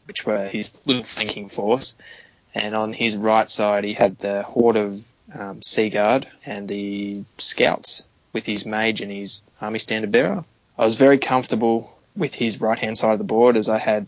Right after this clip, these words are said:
uh, Tortured Souls and my Night Stalker Fiends and the unit of Hounds over there. The,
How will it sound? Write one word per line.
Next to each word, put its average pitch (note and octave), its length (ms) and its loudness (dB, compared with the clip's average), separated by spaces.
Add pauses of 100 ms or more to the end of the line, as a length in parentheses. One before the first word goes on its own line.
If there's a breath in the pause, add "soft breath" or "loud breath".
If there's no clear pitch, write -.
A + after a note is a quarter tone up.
uh, G#2 280 -4 (220)
Tortured - 340 -2
Souls G#2+ 480 0
and G#2 140 -8
my G2+ 100 -10
Night A2 280 -2
Stalker A2 560 0 (120)
Fiends G#2+ 360 -6
and G#2+ 120 -6
the G#2 80 -10
unit A2 260 -6
of A2 60 -10
Hounds A#2+ 380 -2
over B2 200 2
there. C#3 200 2
The, A2 260 0